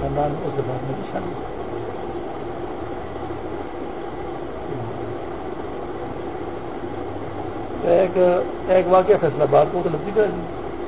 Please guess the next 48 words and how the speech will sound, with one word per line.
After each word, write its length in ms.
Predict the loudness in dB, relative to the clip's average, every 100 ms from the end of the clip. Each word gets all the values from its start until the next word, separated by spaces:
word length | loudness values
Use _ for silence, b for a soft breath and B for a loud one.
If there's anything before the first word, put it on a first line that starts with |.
| 0 4
اس 60 | 8
کا 60 |
نام 220 | 8 8 6
باولپور، 340 | 10 10 8 4 2 -6 -6 -8 -6 -6 -6 -6 -6 -6 -6 -6 -6 -6 0 8
باولپور 340 | 10 10 8
میں 160 | 8 6
گیا 240 | 8 8 8
تو 160 | 6
وہاں 440 | 6 8 10 8 6 0 -6
جس 300 | -4 -4 2
خاندان 300 | 4 6 4 4
کے 80 | 4
ساتھ 140 | 4
ہمارے 200 | 4 2 2
تعلقات 340 | 2 6 4 4
تھے، 80 | 0
ان 60 | -2
کو 60 | -4 -6 -6 -6 -6 0
کہتا 240 | 2 4 4
تھا 100 | 2
وہاں 180 | 0 -2 -4 -6 -6 -6 -6 -6 -6 -6 -6 -6 -4 -6 -6 -6 -6 -6 -6 -6 -6 4
مجھے 260 | 6 8 6
ذکر 180 | 6 8
ہوئی، 200 | 8 6
ان 100 | 4
کے 60 | 6
گھر 140 | 8 8
پر 80 | 4
ساری 180 | 6 4 4
درد 220 | 2 4
والے 160 | 2 2
ان 80 | 2
کے 80 | 4
آئے 160 | 4 4
بیٹھے۔ 220 | 2 2
انہوں 880 | 0 -4 -6 -8 -8 -8 -8 -6 -4
نے 60 | 2
کہا، 80 | 6
"جی، 180 | 6 8
ہمارے 200 | 8 6 4
خاندان 340 | 2 4 4 6
کا 60 |
ایک 140 | 4 6
آدمی 300 | 4 4 0
ہے، 60 | 2
دماغی 300 | 4 4 4
مریض 300 | 4 2
ہے۔" 40 | 2